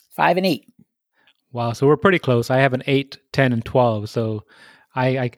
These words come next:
Speaker 2: I know what that pleasure looks like by seeing the look in their eyes.
Speaker 1: Yeah, and I grew up as a hockey player, so, uh, I mean, especially my older boy is, is super into it, uh, comp-, competitively now, and, and it's just been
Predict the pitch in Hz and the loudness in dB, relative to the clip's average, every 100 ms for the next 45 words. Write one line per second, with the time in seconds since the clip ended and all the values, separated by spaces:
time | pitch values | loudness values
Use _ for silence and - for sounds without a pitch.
0 | _ _ 131 127 151 156 139 131 147 143 | _ _ -6 0 2 2 0 -2 0 0
1 | 131 123 135 127 117 - 113 135 123 117 | 2 0 0 -2 -4 -4 -4 -2 -2 0
2 | 120 120 117 110 101 95 - _ _ _ | -2 -2 0 -2 -4 -8 -18 _ _ _
3 | 185 226 180 196 208 208 - 160 151 160 | -6 -2 2 2 4 4 4 0 2 0
4 | 147 - 151 139 - 147 139 139 160 151 | -2 0 2 2 0 -2 -2 -4 0 0
5 | 143 - 151 135 - - 165 143 - - | 0 -6 -10 -8 -6 -6 -4 -4 -6 -18
6 | - _ 139 156 165 151 147 139 - - | -20 _ 0 2 2 2 2 2 -2 -4
7 | - 170 156 143 147 - 147 135 - 139 | -2 -2 -2 -2 -4 -2 0 0 -2 -2
8 | 131 - 143 160 - 131 151 151 156 151 | -2 -2 -4 -4 -6 -2 0 0 -2 0
9 | 143 139 139 135 135 - 139 - 143 - | 2 2 2 0 -2 -4 -6 -6 -10 -6
10 | 143 | -6